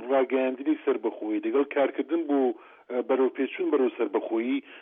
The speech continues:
دەبێت کار بکرێت بۆ دیموکراسی ناوخۆیی، دەبێت کار بکرێت بۆ، ئە، پێشکەوتنی سیاسی، بۆ گەشەی ئابووری، بۆ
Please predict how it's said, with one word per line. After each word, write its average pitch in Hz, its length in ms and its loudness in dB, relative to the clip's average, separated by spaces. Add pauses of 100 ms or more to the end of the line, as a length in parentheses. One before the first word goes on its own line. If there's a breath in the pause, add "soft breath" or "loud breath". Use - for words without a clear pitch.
(140)
دەبێت 143 300 2
کار 143 240 2
بکرێت 143 320 0
بۆ 135 140 0
دیموکراسی 127 540 -2
ناوخۆیی، 127 640 -2 (280 loud breath)
دەبێت 135 280 0
کار 143 220 2
بکرێت 135 420 0
بۆ، 131 120 6 (440 loud breath)
ئە، 127 60 -2 (120)
پێشکەوتنی - 680 0
سیاسی، 131 540 0 (160)
بۆ 127 80 4 (140)
گەشەی 139 400 2
ئابووری، 131 560 -2 (120)
بۆ 131 140 4